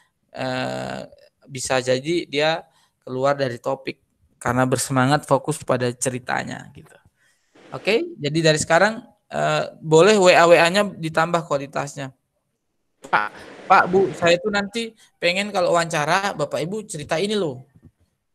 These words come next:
"Apa aja?" "Ya cerita saja ini. Kalau kamu kan, eh, problem yang Bapak Ibu awas-, eh, alami dalam pembelajaran melalui YouTube ini misalnya." Ya. Oke.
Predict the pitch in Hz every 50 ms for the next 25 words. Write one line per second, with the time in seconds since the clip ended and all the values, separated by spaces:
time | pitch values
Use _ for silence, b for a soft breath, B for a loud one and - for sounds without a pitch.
0 | _ _ _ _ - - - 202 202 208 214 196 180 165 147 - - 135 139 131
1 | - - - 165 160 160 175 - - 214 214 214 214 185 - - - - _ _
2 | _ - _ - 143 143 151 156 156 143 135 - _ _ _ _ _ _ _ _
3 | _ _ _ _ _ - - 127 131 120 - - 139 143 151 160 160 170 175 170
4 | 170 B B B B B B B - - 131 131 135 131 - - - _ _ -
5 | _ _ - 143 143 143 151 175 185 190 180 175 165 156 147 - 113 117 147 143
6 | 147 143 143 143 143 143 147 151 143 - - 147 143 - - 143 143 143 143 143
7 | 147 160 180 180 160 147 143 143 156 160 170 170 - - 160 156 156 156 156 151
8 | 147 160 160 165 165 165 165 156 156 156 160 160 160 160 165 170 165 - 170 170
9 | - 185 180 175 175 170 165 160 147 135 - 147 170 139 117 104 - - - -
10 | - - - - - - - - - - - - - - - - - - - -
11 | - 175 240 - - - - - - - - - - - - - - - - _
12 | _ - - - - - - - - - - - - - - - - - 123 -
13 | - - 151 165 175 170